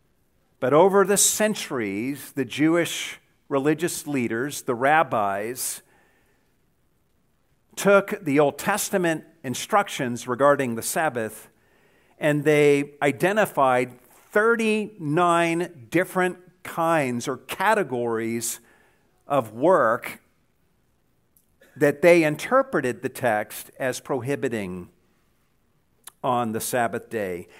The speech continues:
And one of those thirty-nine categories had to do with things that are carried from one place to another.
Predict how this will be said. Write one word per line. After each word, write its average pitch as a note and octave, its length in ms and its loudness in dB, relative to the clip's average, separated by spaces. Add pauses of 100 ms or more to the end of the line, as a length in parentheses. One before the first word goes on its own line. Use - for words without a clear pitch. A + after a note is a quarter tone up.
(160)
And C#3+ 460 0
one A#3 220 4
of A#3+ 160 0
those F#3+ 320 4
thirty-nine D3 920 0
categories G#2 1120 -4 (480)
had B2+ 220 -2
to C#3 100 -4
do A#2+ 680 -2 (600)
with B2+ 220 -4
things D3+ 720 -4
that B2 320 -2
are G#2 220 -2
carried F2+ 840 -10 (960)
from G2+ 240 -6
one B2+ 200 -6
place A#2 600 -8 (140)
to A#2 140 -10
another. E2+ 540 -12